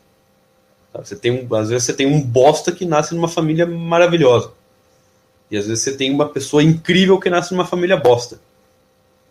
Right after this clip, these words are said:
Não é verdade? Então, é uma, é, não tô falando só de família, tá? Tô falando de outras coisas, sabe? Você pode ter uma pessoa inteligentíssima que vai pra uma escola merda.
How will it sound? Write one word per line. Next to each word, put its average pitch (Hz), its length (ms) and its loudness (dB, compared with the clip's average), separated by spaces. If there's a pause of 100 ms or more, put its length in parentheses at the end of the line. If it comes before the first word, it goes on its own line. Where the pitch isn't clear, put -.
(320)
Não 101 120 -6
é 90 40 -4
verdade? 98 440 0 (1120)
Então, 139 140 -4
é - 20 0
uma, 170 240 -2
é, - 1200 -10 (100)
não 127 280 -4
tô 135 160 -6
falando 165 180 0
só 165 120 2
de 160 80 -4
família, 151 400 0
tá? 80 140 -4
Tô 82 140 -12
falando 95 340 -6
de 110 120 -14 (320)
outras 135 300 -6
coisas, 120 340 -2
sabe? - 260 -12
Você - 100 -20
pode - 260 -2
ter 117 80 -2
uma 123 160 -2
pessoa - 260 -6
inteligentíssima 143 800 -4
que - 80 -18
vai 127 180 0
pra - 100 -14
uma 139 120 -6
escola 139 320 0
merda. 120 420 0